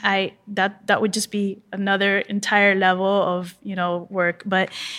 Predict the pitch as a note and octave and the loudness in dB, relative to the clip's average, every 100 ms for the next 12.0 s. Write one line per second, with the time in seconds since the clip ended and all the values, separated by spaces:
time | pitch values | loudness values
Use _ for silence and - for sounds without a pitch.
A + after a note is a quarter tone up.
0 | - - G3+ G3+ G3+ G3+ G3+ A3+ A3+ A3 | -14 2 6 6 4 0 0 2 2 2
1 | G#3+ G#3+ G#3 G3+ G3+ G3 G3+ G#3 G3+ F#3+ | -2 0 0 0 0 0 2 4 2 -2
2 | F#3+ - G3 F#3+ F#3+ G3 - G3 F#3 - | -4 -2 -2 -2 -6 -6 -2 -2 -2 2
3 | C4+ C4+ A3+ G#3 F#3+ G3 A3 A3 G#3 G3 | 4 6 4 4 0 0 0 0 -2 -8
4 | - A3+ G#3+ F#3+ F#3 - A3 A3 G#3+ - | 0 2 2 0 -4 -2 2 4 2 -2
5 | - - - G3 F#3 G3 - G3 G#3 G3+ | -20 -20 0 0 2 -4 -4 -2 0 2
6 | F#3+ F#3 - - G3 G3 F#3+ F#3 F3+ F3 | 0 -2 -8 -4 -2 -2 -4 -4 -4 -6
7 | - F#3+ F#3 F#3 F3+ F#3 - F#3 F#3 - | -6 -6 -4 -6 -6 -6 -2 0 0 -4
8 | F#3 F#3 G3 F#3 - F#3 F3+ F#3 F#3+ F3 | -6 -6 -6 -8 -8 -6 -4 -2 -2 -2
9 | F3 F3+ F3+ D#3 - G#3+ F3+ D#3+ G3 _ | -4 -6 -8 -8 -8 -8 -8 -10 -14 _
10 | _ _ _ G3+ G3 F#3+ F#3 F3 E3+ D#3 | _ _ _ -4 -4 -4 -6 -6 -6 -8
11 | - G#3 F#3 _ - - - - G#3+ | -6 -8 -8 _ -20 -20 -20 -10 -10